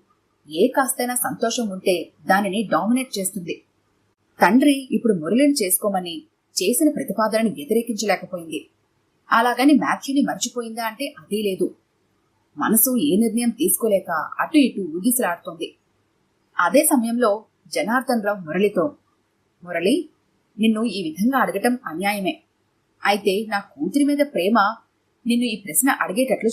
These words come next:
చేస్తోంది" అని ఒక నిమిషం ఆగారు. మళ్ళీ తనే,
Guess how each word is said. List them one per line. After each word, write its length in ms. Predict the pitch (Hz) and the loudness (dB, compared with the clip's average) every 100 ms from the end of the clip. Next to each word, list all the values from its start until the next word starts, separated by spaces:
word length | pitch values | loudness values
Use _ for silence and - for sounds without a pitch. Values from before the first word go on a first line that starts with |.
| 208 | 0
చేస్తోంది" 480 | 185 202 170 - - _ _ _ _ - - - - | 0 0 -2 -8 -10 _ _ _ _ -20 -20 -4 4
అని 340 | 247 208 - 185 | 4 4 -4 -8
ఒక 160 | - | -6
నిమిషం 360 | 160 175 254 220 | -6 0 2 2
ఆగారు. 360 | 160 190 226 - _ _ _ _ _ _ _ | 2 0 -2 -4 _ _ _ _ _ _ _
మళ్ళీ 340 | 156 139 208 247 208 | -6 2 4 4 2
తనే, 260 | 226 - | 0 -4